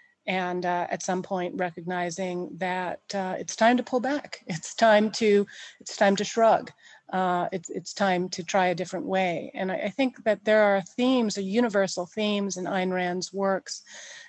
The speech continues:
that, uh, that, that any young person can, can find, um, relevant and, um, you know, uh, if, if the choice is, well, they just float along watching Kardashian videos and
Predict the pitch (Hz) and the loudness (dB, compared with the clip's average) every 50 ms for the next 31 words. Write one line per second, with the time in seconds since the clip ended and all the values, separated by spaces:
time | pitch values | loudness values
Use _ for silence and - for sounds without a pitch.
0 | _ - 170 196 185 175 175 175 180 - - - - - - 196 190 185 180 175 | _ -2 2 2 4 4 4 2 0 -2 -6 -10 -14 -8 -4 -2 -2 0 -2 -2
1 | 175 170 175 170 160 180 185 196 190 185 - 175 196 190 196 202 202 214 202 196 | -2 -4 -4 -4 -6 -6 -2 -2 -2 -2 0 0 0 2 2 2 0 0 0 0
2 | 185 185 185 165 - 190 180 175 - - 175 175 175 170 - 190 175 175 180 180 | 0 -2 -2 -4 -4 -4 -4 -4 -4 -4 -4 -4 -4 -6 -6 -6 -4 -4 -4 -6
3 | 170 - - - - - 196 180 170 - - 208 190 190 185 180 175 175 180 165 | -6 -8 -10 -12 -10 -6 -6 -6 -6 -4 -2 0 0 2 0 0 -2 -2 -4 -8
4 | - _ - - - - - - _ _ - 180 175 175 170 165 165 165 160 165 | -10 _ -20 -20 -20 -20 -20 -20 _ _ -14 -10 -8 -6 -4 -4 -4 -4 -4 -6
5 | 165 - - 180 180 190 202 220 226 190 170 165 160 - - - - - _ _ | -6 -8 -4 0 2 2 4 2 2 0 -2 -2 -4 -4 -6 -10 -12 -16 _ _
6 | _ _ _ _ _ _ _ - 196 190 180 180 175 175 175 170 180 175 170 165 | _ _ _ _ _ _ _ -2 0 0 2 2 2 0 0 0 0 2 2 2
7 | 170 165 170 165 180 190 - _ 196 202 208 196 175 165 160 160 - - - 190 | 0 0 -2 -4 -6 -8 -12 _ -6 -4 -2 -2 0 -2 -2 -4 -4 -6 -4 -4
8 | 180 165 - - 180 156 - _ _ _ _ _ _ _ _ _ _ - - _ | -4 -4 -6 -6 -10 -12 -12 _ _ _ _ _ _ _ _ _ _ -20 -20 _
9 | _ _ _ _ _ _ _ _ - 226 226 226 - - - - 196 - - 208 | _ _ _ _ _ _ _ _ 0 2 2 2 2 0 -4 -6 -6 -6 -6 -6
10 | - - 247 233 233 226 - 226 208 202 196 180 175 - - 196 202 202 196 196 | -2 2 4 4 4 4 4 2 2 2 0 -2 -4 -8 -4 0 2 4 4 4
11 | 190 190 - - 190 190 - 214 196 - - - - 220 208 208 202 202 196 190 | 4 2 0 -2 -6 -6 -4 -6 -6 -8 -8 -2 0 2 2 4 2 2 2 2
12 | 190 185 190 190 190 190 196 190 - - 185 185 190 185 - 208 196 - - 180 | 4 4 4 4 2 2 0 -2 -2 -2 -2 -2 -2 -2 -2 -4 -4 -4 -4 -2
13 | 170 180 185 196 196 - - 208 196 190 190 185 175 196 190 190 185 185 190 185 | -2 0 0 -2 -2 -4 -4 -4 -2 -2 0 0 0 0 0 2 2 4 4 4
14 | 185 185 180 180 180 180 180 170 - - - - 185 180 180 180 180 180 180 180 | 4 2 2 2 0 -2 -4 -6 -8 -10 -8 -6 -6 -4 -4 -2 -2 -2 -2 -4
15 | 180 | -6